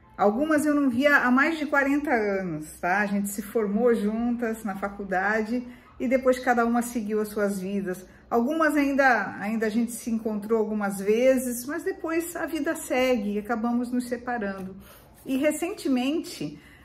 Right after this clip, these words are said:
através de uma delas que eu encontrei na rua, por acaso, e e ela resolveu nos reunir novamente, e foi uma delícia. Então,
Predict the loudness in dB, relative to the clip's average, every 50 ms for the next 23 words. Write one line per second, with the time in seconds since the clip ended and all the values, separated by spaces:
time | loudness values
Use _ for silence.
0 | -4 -4 -2 2 2 2 4 4 2 2 2 0 0 2 2 2 2 4 4 6
1 | 6 6 6 4 2 2 -2 -6 -6 0 2 2 4 4 2 0 0 0 0 2
2 | 2 4 4 4 2 2 2 2 2 2 2 0 0 0 0 -2 -2 -2 -2 0
3 | 0 0 0 2 2 2 4 2 2 0 -2 -6 -6 -8 -12 -20 -20 _ _ -20
4 | _ _ _ _ _ -20 -20 -20 -20 -20 _ -20 -20 -20 -14 -6 0 0 2 2
5 | 2 0 -2 -2 -4 -6 -6 -4 0 0 2 2 2 2 2 2 4 4 4 4
6 | 6 6 6 6 4 2 2 4 4 4 4 4 2 2 2 2 2 0 0 -2
7 | -2 -2 -2 -2 -2 -4 -6 -8 -10 -10 -12 -10 -6 -4 -2 -2 -2 -2 -2 -2
8 | -2 -4 -4 -4 -6 -8 -8 -12 -14 -16 -16 -16 -16 -18 -20 -20 -20 -20 -20 -20
9 | -20 -20 -20 _ _ _ -2 0 0 2 4 4 4 4 4 4 0 -2 -4 -8